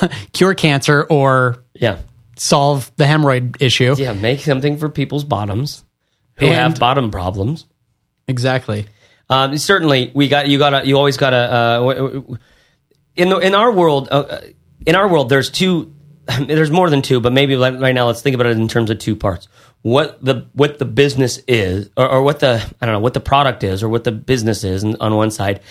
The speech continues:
Speaker 2: and then the tactics of the other stu-, of getting people to under-, to learn about and understand the business. The tactics is the marketing and the messaging, the copywriting, and all of these things that fall into this camp, right?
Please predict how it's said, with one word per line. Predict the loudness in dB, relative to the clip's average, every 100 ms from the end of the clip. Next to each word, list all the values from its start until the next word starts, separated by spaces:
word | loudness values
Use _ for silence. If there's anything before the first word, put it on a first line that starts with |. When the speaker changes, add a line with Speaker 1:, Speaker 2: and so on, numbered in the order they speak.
| -20 -6
Speaker 2:
and | 0 2
then | 2 2
the | 0
tactics | -2 -2 -2 -2 -4 -6 -6 -14 -14 -16 _ _ _ _ -2
of | 0 2 0 -6 -10
the | -2 2
other | 2 0
stu-, | -6 -6
of | -2 -2 2
getting | 0 2
people | 0 -2 -2 -2 -6 _
to | -2
under-, | 0 0
to | -2 -2 0
learn | 2 2
about | 2 2
and | 0
understand | 0 -2 -4 -4 -4 -6 -10
the | -8
business. | -8 -8 -12 -18 _ _
The | -6
tactics | 0 0 0 -4 -4
is | -2
the | 0
marketing | 2 2 0 -2 -2 -6 -14 -2
and | 0
the | 2
messaging, | 0 -2 -4 -2 -4 -6 _ -4
the | -2
copywriting, | 0 -2 -2 -4 -4 -6 -8 _ -2
and | 0
all | 2
of | 0
these | 0 0
things | -2 -2
that | -4
fall | -2 0
into | 0 -2
this | -4 -6
camp, | -6 -6 -4
right? | -2 -2 -2